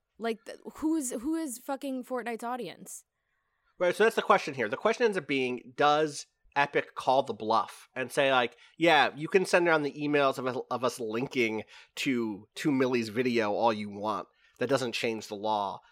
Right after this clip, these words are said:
Speaker 2: We'll take the L in public to, for Austin Walker, but we're gonna keep making tons of money from an audience that doesn't give a fuck."
Speaker 1: Yeah.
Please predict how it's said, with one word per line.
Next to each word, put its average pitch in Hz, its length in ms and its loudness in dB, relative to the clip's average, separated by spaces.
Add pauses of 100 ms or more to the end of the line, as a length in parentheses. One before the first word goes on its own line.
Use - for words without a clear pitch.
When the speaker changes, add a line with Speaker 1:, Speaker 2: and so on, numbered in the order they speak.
(100)
Speaker 2:
We'll 123 120 -4
take 131 300 -2
the - 160 -2
L 120 320 4
in 113 220 -6
public 123 560 0
to, 120 200 -6
for 120 240 -2
Austin 123 360 0
Walker, 107 480 -4 (240)
but - 200 -4
we're 123 140 -2
gonna 117 140 -2
keep 117 240 -6
making 110 500 -8
tons 127 400 -2
of 104 100 -8
money 123 240 0
from 110 200 -8
an 110 80 -6
audience 107 320 -4
that 104 80 -14
doesn't 107 220 -8
give 101 100 -10
a 95 60 -10
fuck." - 340 -12
Speaker 1:
Yeah. - 80 -14